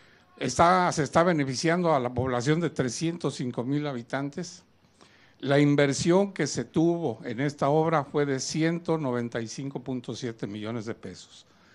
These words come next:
Se terminó el año pasado. El, el tránsito, como veíamos, bueno, el número cerrado es de tres mil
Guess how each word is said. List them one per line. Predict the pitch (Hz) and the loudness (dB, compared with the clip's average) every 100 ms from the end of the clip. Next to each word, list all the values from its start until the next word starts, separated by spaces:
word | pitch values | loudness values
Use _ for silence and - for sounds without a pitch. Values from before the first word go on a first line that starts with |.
| _ | _
Se | - 127 | -8 -6
terminó | - 120 117 117 135 147 151 - _ _ | -2 -4 -2 0 2 2 0 -6 _ _
el | - 104 | -10 -6
año | 110 113 | -4 -4
pasado. | 120 120 147 160 156 _ _ _ _ _ _ _ _ _ _ _ _ _ _ _ _ _ - - | -4 -4 -2 -4 -8 _ _ _ _ _ _ _ _ _ _ _ _ _ _ _ _ _ -20 -4
El, | - 139 139 - | 2 4 4 6
el | 156 156 | 6 8
tránsito, | 170 196 196 185 175 | 10 10 8 6 6
como | 170 143 147 | 6 6 10
veíamos, | 160 196 214 175 | 10 8 6 6
bueno, | 190 190 | 6 8
el | |
número | 175 190 170 | 6 6 6
cerrado | 147 151 160 180 175 | 6 6 8 8 6
es | 175 | 4
de | 160 | 0
tres | - 139 147 | 0 -2 0
mil | 175 185 151 | 0 2 2